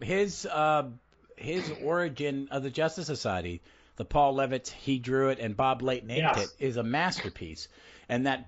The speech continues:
Speaker 1: splash page, he, he turned that into a print with all the ju-, with all the Justice Society members standing there. It's a beau-, it's beautiful. I grew up on, I grew up on him being my J S A artist and then Green Lantern. He was,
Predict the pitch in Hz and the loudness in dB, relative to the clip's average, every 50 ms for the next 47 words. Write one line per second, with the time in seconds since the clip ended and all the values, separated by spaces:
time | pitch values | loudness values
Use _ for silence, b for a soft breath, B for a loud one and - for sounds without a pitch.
0 | - - - - - 170 175 185 208 196 - - 156 147 120 113 101 101 - - | -14 -14 -14 -4 2 4 4 4 4 0 -2 -2 0 2 2 2 0 -2 -4 -4
1 | 156 160 - - - 127 135 180 196 185 - - 180 175 170 165 160 156 151 147 | -4 -4 -6 -6 -8 -4 -2 -2 -4 -4 -2 -4 -2 -2 0 2 2 2 2 2
2 | 147 143 135 123 - - - - 185 170 139 - - - - - - _ _ _ | 0 0 0 -2 -2 -4 -2 -2 -2 -2 -2 -6 -10 -18 -20 -20 -20 _ _ _
3 | _ _ _ _ _ _ b b b b b b b b b _ - 123 117 - | _ _ _ _ _ _ b b b b b b b b b _ -2 -2 0 2
4 | 139 135 131 139 135 135 120 - 147 143 120 101 147 - - 131 123 - 139 139 | 4 6 6 4 4 0 0 2 2 2 2 0 -4 -4 -4 -6 0 2 4 4
5 | 143 143 147 135 - 151 143 131 - - 131 - 117 - - 131 110 107 104 104 | 4 2 0 -2 0 0 0 0 -2 -8 -8 -6 -6 -2 0 0 0 0 0 -2
6 | 101 95 98 101 98 95 90 98 - - - - 120 120 120 117 110 98 87 90 | -4 -4 -6 -6 -6 -6 -8 -10 -12 -10 -4 0 0 0 0 0 -4 -8 -8 -12
7 | 101 - - - - - 107 107 113 123 139 135 135 - 135 117 127 127 143 190 | -14 -16 -16 -12 -12 -10 -6 -4 -4 -4 -4 -4 -8 -8 -10 -6 -6 -4 -4 -6
8 | 190 - - - _ - - - - _ - _ - _ - 131 147 180 220 196 | -8 -10 -16 -20 _ -20 -20 -20 -20 _ -20 _ -20 _ 2 2 2 2 0 0
9 | - 196 196 185 190 - 180 165 147 B B B B B B 170 208 240 294 294 | 2 4 4 4 4 2 -2 -2 -2 B B B B B B 0 0 4 4 4
10 | 262 254 254 226 196 147 185 196 196 165 185 175 170 160 135 113 131 143 143 135 | 4 4 4 2 2 2 2 2 2 2 2 2 2 0 -4 -4 0 0 0 0
11 | 120 - 143 151 160 180 185 - - 180 170 185 196 175 127 104 98 113 110 - | 2 2 2 4 4 4 2 2 2 0 2 2 4 4 2 2 2 -2 -4 -4
12 | 131 131 120 123 135 139 139 131 131 135 135 131 135 147 175 254 214 - - 76 | -4 -4 -2 0 0 0 -2 -2 -2 -2 -2 0 -2 -2 -2 -4 -6 -8 -12 -8
13 | - 135 135 110 | -8 -6 -6 -6